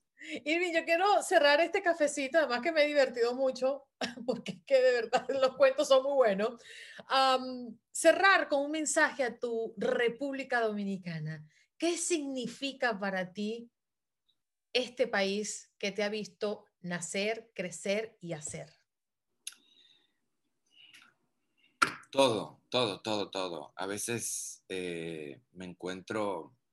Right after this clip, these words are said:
Speaker 2: me enfrento con, con mucha gente porque la gente tiene sus opiniones favoritas.
Speaker 1: Ujú.
Speaker 2: Y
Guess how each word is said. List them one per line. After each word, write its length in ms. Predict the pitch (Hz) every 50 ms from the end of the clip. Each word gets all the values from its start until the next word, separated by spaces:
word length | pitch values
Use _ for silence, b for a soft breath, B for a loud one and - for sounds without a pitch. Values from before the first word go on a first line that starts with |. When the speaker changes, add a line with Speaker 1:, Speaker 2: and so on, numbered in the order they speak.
| _ _ _ B B B B _ _ -
Speaker 2:
me 120 | 98 104
enfrento 840 | 98 90 - - - 107 120 127 120 113 104 90 - 92 87 82 -
con, 260 | - 82 85 82 82 80 80 - _ _ _ _ _ _ _ _ _
con 160 | - - 87 90
mucha 320 | 92 101 - - 113 107
gente 460 | 104 104 104 101 92 87 - 90 92
porque 760 | - _ - 95 92 90 87 - - - 95 95 90 82 - B B B B B B
la 140 | - 95 101
gente 180 | 110 117 113 110
tiene 200 | 135 123 120 113
sus 180 | - - 107
opiniones 540 | 104 98 - - 95 95 101 107 107 107 -
favoritas. 840 | - 95 92 92 92 92 98 92 85 - - - - - - - _ _ _ _ _
Speaker 1:
Ujú. 280 | - 180 175 151 175 165 165 185 202 _
Speaker 2:
Y 800 | - 90 90 87 85 82 80 - 80 82 80 80 76 76 71 64